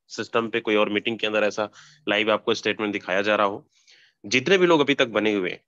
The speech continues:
जो लोग register नहीं किए हैं फोर्स आज के अंदर, तुरंत आप जिनके माध्यम से आपको link मिला है,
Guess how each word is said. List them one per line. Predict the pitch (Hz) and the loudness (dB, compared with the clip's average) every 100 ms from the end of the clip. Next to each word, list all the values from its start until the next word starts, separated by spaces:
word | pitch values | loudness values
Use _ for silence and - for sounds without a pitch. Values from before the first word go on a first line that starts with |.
| _ 101 | _ -4
जो | 139 | 2
लोग | 147 156 | 4 4
register | 127 117 120 156 139 | 4 2 -2 -2 0
नहीं | 127 127 | 0 0
किए | 135 | -2
हैं | 131 | -2
फोर्स | 123 123 | -4 -2
आज | 123 120 | -2 -2
के | |
अंदर, | 123 123 139 - _ _ _ | -4 -4 -6 -12 _ _ _
तुरंत | 127 143 165 - _ _ - | 0 0 0 -8 _ _ -2
आप | 117 - _ - | -2 -2 _ -14
जिनके | - 107 120 123 131 | -10 -2 -2 0 2
माध्यम | 117 110 123 | 2 0 0
से | 120 | -2
आपको | 107 - 113 | -2 -2 -2
link | 101 127 127 | -2 -4 -2
मिला | 117 101 | 0 -2
है, | 113 | -4